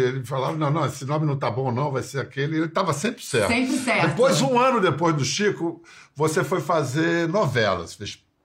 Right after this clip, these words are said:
Speaker 1: Por Amor,
Speaker 2: Sim.
Speaker 1: de Manuel Carlos. E de-, deu bom?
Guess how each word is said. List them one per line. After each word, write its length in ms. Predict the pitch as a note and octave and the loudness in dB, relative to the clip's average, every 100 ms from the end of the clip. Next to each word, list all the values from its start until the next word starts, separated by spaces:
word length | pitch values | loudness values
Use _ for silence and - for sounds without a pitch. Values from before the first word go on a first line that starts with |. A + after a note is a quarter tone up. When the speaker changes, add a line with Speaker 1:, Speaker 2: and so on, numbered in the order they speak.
| _ | _
Speaker 1:
Por 220 | E3+ F#3+ | 2 4
Amor, 480 | F#3 C3 A#2 B2+ A2+ | 4 2 2 2 0
Speaker 2:
Sim. 320 | - E3+ D3+ C3 | -2 -2 0 0
Speaker 1:
de 120 | D3+ | 2
Manuel 440 | D3+ D3+ D#3 E3 | 2 4 4 2
Carlos. 520 | - C3+ A2+ G#2+ F#2 - - - - - _ | 2 2 2 0 -6 -10 -14 -16 -16 -20 _
E 720 | - D3+ D#3 D3+ D3+ D3+ C#3+ B2 | -2 2 4 4 4 2 2 2
de-, 240 | E3 F#3 - | 2 0 -2
deu 340 | B2+ A2 E3+ D3 | -8 2 2 4
bom? 560 | G#2+ C3+ G#3 B3+ C4 | 2 2 2 -2 -6